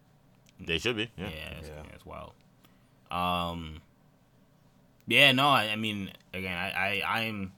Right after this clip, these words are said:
Speaker 2: I'm interested to see how else will play out. The trailer is going to be very important, um, 'cause I really wanna, wanna understand what the tone of this movie is, 'cause Taika Waititi, you know, Ragnarok was a very comedic film, but the Jane Foster Mighty Thor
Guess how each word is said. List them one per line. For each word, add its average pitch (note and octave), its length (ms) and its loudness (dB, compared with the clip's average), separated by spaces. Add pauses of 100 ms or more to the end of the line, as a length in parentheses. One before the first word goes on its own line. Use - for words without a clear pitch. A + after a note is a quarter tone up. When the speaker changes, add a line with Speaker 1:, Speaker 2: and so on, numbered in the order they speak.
(640)
Speaker 2:
I'm A#2 140 2
interested D3 220 2
to B2+ 60 0
see C#3 140 0
how B2 140 6
else A#2+ 300 -2
will G2 100 -6
play A2 180 -4
out. B2 280 0 (1200)
The G2 80 -10
trailer C#3 440 4
is A2 100 0
going A#2 220 0
to G#2 40 -8
be G#2+ 100 -4
very G#2 200 -2
important, G#2+ 460 -4 (440)
um, E2+ 640 -4 (420)
'cause F#2 120 -6
I F2 40 -2
really G#2 240 -2
wanna, G2 220 -2 (240)
wanna F2+ 200 -4
understand F2 400 -8
what D#2+ 100 -10
the C#2 60 -16
tone E2 260 -10
of D2+ 80 -14
this - 140 -20
movie B1+ 300 -12
is, - 140 -14
'cause - 120 -20
Taika F2+ 240 -8
Waititi, D#2+ 640 -12 (640)
you E2+ 140 -10
know, D2+ 320 -10
Ragnarok F2+ 640 -2
was E2 120 -10
a - 20 -12
very E2+ 200 -10
comedic E2 400 -10 (100)
film, E2 420 -10 (640)
but F#2 120 -4
the F2+ 100 -4
Jane G2 240 -2
Foster G#2+ 440 -4
Mighty G2+ 280 -2
Thor G2 440 -4